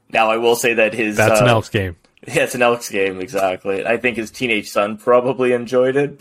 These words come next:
Speaker 1: <laughs> but
Speaker 2: I wonder if it
Speaker 1: Yeah.
Speaker 2: was the, the one, the lady that did that to us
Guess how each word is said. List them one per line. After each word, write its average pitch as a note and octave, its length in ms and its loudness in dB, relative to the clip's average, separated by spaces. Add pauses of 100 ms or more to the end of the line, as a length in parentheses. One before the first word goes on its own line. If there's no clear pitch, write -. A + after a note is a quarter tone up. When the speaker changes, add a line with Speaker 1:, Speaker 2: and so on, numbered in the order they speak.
Speaker 1:
<laughs> - 80 -10
but - 800 -2 (800)
Speaker 2:
I D3 120 2
wonder A#3 240 4
if A#3+ 100 0
it A#3+ 60 2
Speaker 1:
Yeah. G#3+ 80 6
Speaker 2:
was F#3+ 100 4
the, E3 180 0
the D3+ 280 -2
one, E3 260 0
the C#3+ 100 -2
lady D#3+ 340 2
that C3 220 0
did C#3+ 200 -2
that B2+ 180 0
to A#2 160 -2
us - 420 -2